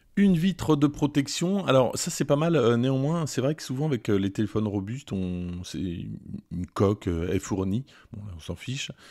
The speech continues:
euh, donc une coque est fournie, là malheureusement pas de coque avec ce téléphone, bon on va essayer d'en prendre soin. On a donc ici les notices avec une épingle, et puis pour terminer donc le traditionnel adaptateur secteur,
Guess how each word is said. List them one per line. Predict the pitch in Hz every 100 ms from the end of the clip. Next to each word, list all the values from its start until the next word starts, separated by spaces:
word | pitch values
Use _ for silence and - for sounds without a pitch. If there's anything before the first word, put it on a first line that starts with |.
| - -
euh, | 101 95 98 95
donc | 92 101 -
une | 113
coque | 147 143
est |
fournie, | 123 120 127
là | 139 131
malheureusement | 123 110 101 87 110
pas | 123 175
de | 127 127
coque | 120 151 147 -
avec | - 117 123
ce | -
téléphone, | 104 101 98 - 117 120 95 _ - _ _
bon | - 87 - -
on | - -
va | 87
essayer | - 113
d'en | 104
prendre | 90 135 107
soin. | - 95 _ - - - -
On | - 147
a | 143 135
donc | 123 110
ici | 107 - 95
les | 92
notices | 92 98 - 131 131
avec | 107 92 - -
une | 117 104
épingle, | 87 - 117 147 156 170 - -
et | 95
puis | 107
pour | - -
terminer | 92 85 82 98
donc | 95 98 -
le | 90 113 147
traditionnel | - 127 117 113 113 110 104
adaptateur | 95 90 - 92 -
secteur, | - 82 - 127 143